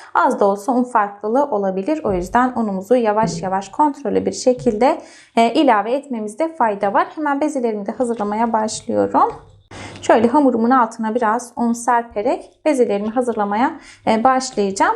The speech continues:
Mayalı bir hamur ama mayalandırmayacağız. Sadece tepsi mayası vereceğiz. Ama, e, tepsi mayasını kesinlikle vermeyi ihmal etmeyelim. Tepsi mayası çok önemli. E, güzel bir sonuç elde etmek istiyorsanız mutlaka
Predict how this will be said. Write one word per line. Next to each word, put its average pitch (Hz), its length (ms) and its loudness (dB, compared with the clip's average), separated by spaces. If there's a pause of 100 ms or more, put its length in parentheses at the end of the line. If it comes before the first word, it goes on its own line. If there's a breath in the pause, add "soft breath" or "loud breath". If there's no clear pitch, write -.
Mayalı 320 400 4
bir 269 140 2
hamur 269 360 0
ama 262 160 2
mayalandırmayacağız. 240 960 2
Sadece 240 500 -2
tepsi 233 360 -6
mayası 196 360 -2
vereceğiz. 190 560 0 (520 loud breath)
Ama, 220 460 2
e, 208 300 2
tepsi 233 320 0
mayasını 220 720 -2
kesinlikle 220 640 -2
vermeyi 226 360 2
ihmal 214 380 -4
etmeyelim. 208 600 -2 (120)
Tepsi 226 320 -2
mayası 190 320 -4
çok - 240 -2
önemli. 202 500 0 (640 soft breath)
E, 233 100 6
güzel 233 380 2
bir 196 60 -2
sonuç 208 440 -2
elde 214 280 0
etmek 208 280 -4
istiyorsanız - 680 -2
mutlaka 220 520 0